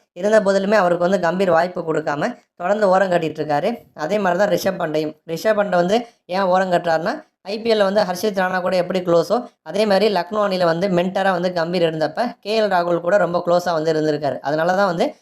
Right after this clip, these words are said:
ராகுலுக்கு வந்து வம்படியா பார்த்தீங்கன்னா, விக்கெட் கீப்பிங் பொறுப்பு வந்து கொடுத்துருக்காரு. இத்தனைக்கும் இந்த கேம்ல கூட பார்த்தீங்கன்னா, ராகுல் நிறைய மிஸ்டேக் வந்து பண்ணாரு. இதற்கு முன்னாடி நடந்த இங்கிலாந்து தொடர்லையுமே கே எல் ராகுல் வந்து கீப்பிங்ல வந்து படு சொதப்பலா தான் வந்து இருந்திருக்காரு.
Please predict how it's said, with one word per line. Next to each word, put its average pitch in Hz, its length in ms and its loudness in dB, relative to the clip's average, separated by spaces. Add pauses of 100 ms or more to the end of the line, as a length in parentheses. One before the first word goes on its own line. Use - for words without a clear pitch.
(160)
ராகுலுக்கு 180 440 -2
வந்து 190 160 2
வம்படியா 190 420 0
பார்த்தீங்கன்னா, 170 420 -4 (280)
விக்கெட் 202 320 -4
கீப்பிங் 180 300 -2
பொறுப்பு 175 240 0
வந்து 170 180 2
கொடுத்துருக்காரு. 156 540 -2 (180)
இத்தனைக்கும் 180 440 -2
இந்த 185 180 0
கேம்ல 196 340 0
கூட 190 160 0
பார்த்தீங்கன்னா, 180 420 0
ராகுல் 180 360 0
நிறைய 175 200 4
மிஸ்டேக் 170 360 -2
வந்து 170 200 0
பண்ணாரு. 156 400 -2 (260)
இதற்கு 175 340 -2
முன்னாடி 196 300 0
நடந்த 185 300 2
இங்கிலாந்து 185 360 2
தொடர்லையுமே 165 540 0 (240)
கே 202 160 -4
எல் 214 140 2
ராகுல் 175 220 2
வந்து 190 140 2
கீப்பிங்ல 202 400 0
வந்து 175 200 2
படு 170 200 -2
சொதப்பலா 180 440 0
தான் 190 140 0
வந்து 175 180 0
இருந்திருக்காரு. 165 540 2